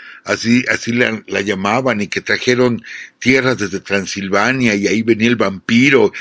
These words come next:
y de pronto teníamos un vampiro en México. Pero qué vampiro, señores, o sea, don Germán Robles, esa, esa caracterización que tenía, porque se veía muy elegante,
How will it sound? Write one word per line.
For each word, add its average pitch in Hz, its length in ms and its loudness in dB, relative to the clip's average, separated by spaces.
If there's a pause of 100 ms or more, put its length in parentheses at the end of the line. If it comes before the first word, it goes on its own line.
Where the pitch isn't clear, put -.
(180)
y 113 60 -2
de 127 100 4
pronto 208 240 4
teníamos 196 380 4
un 214 120 2
vampiro 165 520 2
en 113 100 2
México. 151 540 -4 (340)
Pero 131 220 0
qué 220 100 4
vampiro, 214 560 0
señores, 95 480 -6
o 104 80 -2
sea, 139 160 0
don 147 220 2
Germán 123 560 0
Robles, 131 520 2 (540)
esa, 127 400 0
esa 165 760 0 (760)
caracterización 120 1120 0
que 131 140 -2
tenía, 110 640 -2
porque 98 200 -8
se 104 100 -2
veía 113 220 4
muy 151 280 4
elegante, 127 480 0